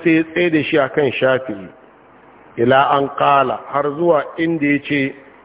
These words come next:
"Summa taqaddama Ishaq ila majlis Shafi'i." Sannan sai ya sa ya matsa gaba kusa da majalisin Shafi'i. Wa huwa ma'a khasatihi jalisun.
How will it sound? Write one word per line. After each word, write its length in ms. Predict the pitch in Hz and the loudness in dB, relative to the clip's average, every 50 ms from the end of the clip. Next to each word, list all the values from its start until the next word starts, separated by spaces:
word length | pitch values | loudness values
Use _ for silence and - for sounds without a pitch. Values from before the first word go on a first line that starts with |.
| - - - - | -20 -20 -6 -2
"Summa 280 | 160 156 156 151 143 | 2 2 4 4 2
taqaddama 640 | - 131 131 123 - 160 151 135 127 143 147 143 143 135 | 2 2 0 2 2 0 0 2 0 0 2 2 2 0
Ishaq 560 | 135 131 131 - - 147 151 147 151 147 135 131 | 0 -2 -4 -2 0 2 4 4 2 0 -4 -4
ila 240 | 127 139 139 143 147 | -2 0 0 0 0
majlis 400 | 151 143 143 156 151 143 131 - - - - | 0 0 0 0 0 0 -2 -2 -4 -4 0
Shafi'i." 600 | - 156 160 160 160 156 139 143 139 135 139 135 - - - - - - _ _ _ - | 2 4 4 2 0 -2 -4 -2 -2 -2 -2 -4 -6 -12 -20 -20 -20 -20 _ _ _ -2
Sannan 340 | - 160 156 151 143 143 143 143 - | 0 0 2 4 4 2 2 2 0
sai 120 | 156 151 147 | 0 0 0
ya 60 | 139 - | 2 2
sa 120 | - 156 151 | 2 2 0
ya 220 | 139 131 135 135 | 2 2 2 2
matsa 420 | 139 147 151 156 156 160 147 135 123 | 2 2 0 2 2 2 2 2 2
gaba 500 | 110 120 117 113 131 131 127 131 120 - - - - - - - - | 0 -2 0 4 4 4 6 4 2 0 -6 -14 -16 -18 -20 -8 -4
kusa 240 | 151 139 147 160 160 | -2 2 2 4 4
da 100 | 151 139 | 4 2
majalisin 640 | 139 143 147 139 143 139 131 117 - 131 131 127 | 2 0 0 0 0 0 0 0 -2 -2 -2 -2
Shafi'i. 600 | - - 135 135 139 135 - 120 104 95 98 92 - - - - - - - - - - | -2 0 2 2 2 2 -2 -6 -8 -8 -12 -16 -16 -20 -20 -20 -20 -20 -20 -20 -16 -4
Wa 140 | - 123 120 | -2 0 0
huwa 260 | 120 135 165 160 151 | 2 2 4 4 4
ma'a 600 | 135 131 131 143 151 151 143 143 143 139 131 127 - - - - | 2 2 2 2 2 4 4 4 2 2 0 -4 -8 -12 -6 -2
khasatihi 1040 | 147 151 151 147 143 139 - - 165 165 160 151 135 117 120 160 170 175 175 - - - - - - - - - 98 95 101 | 0 2 2 2 0 -2 -4 -4 -4 -4 -2 -2 -4 -2 -2 0 0 0 -2 -4 -8 -16 -20 -20 -20 -20 -20 -20 -18 -4 0
jalisun. 680 | 135 147 151 151 151 147 147 139 - - 120 101 | 2 4 4 4 2 2 0 -2 -2 -4 -6 -6